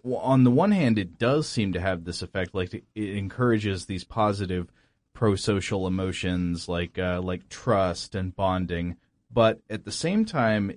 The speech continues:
it may come with its own problems. For example, I've seen reports suggesting that in addition to all the positive traits,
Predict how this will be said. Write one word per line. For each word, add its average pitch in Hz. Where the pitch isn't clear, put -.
it 101
may 101
come 101
with 90
its 92
own 151
problems. 87
For -
example, 98
I've 98
seen 120
reports 104
suggesting 98
that 92
in 135
addition 127
to 107
all 87
the 85
positive 135
traits, 85